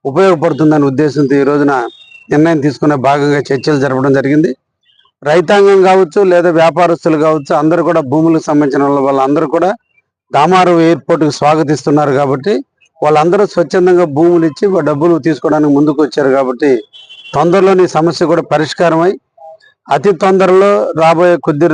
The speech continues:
నెలల్లోనే దామారం ఎయిర్‌పోర్టుకు కూడా శంకుస్థాపన చేసేదానికి ఈ రోజున ఉన్నటువంటి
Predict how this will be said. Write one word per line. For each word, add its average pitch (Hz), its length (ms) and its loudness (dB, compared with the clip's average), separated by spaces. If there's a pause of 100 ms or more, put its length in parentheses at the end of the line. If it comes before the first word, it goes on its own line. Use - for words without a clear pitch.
(100)
నెలల్లోనే 156 600 0 (520)
దామారం 170 520 2
ఎయిర్‌పోర్టుకు 151 500 -2
కూడా 147 180 -2
శంకుస్థాపన 156 680 -2
చేసేదానికి 135 640 -2 (680)
ఈ 143 100 -2
రోజున 170 380 2
ఉన్నటువంటి 156 540 0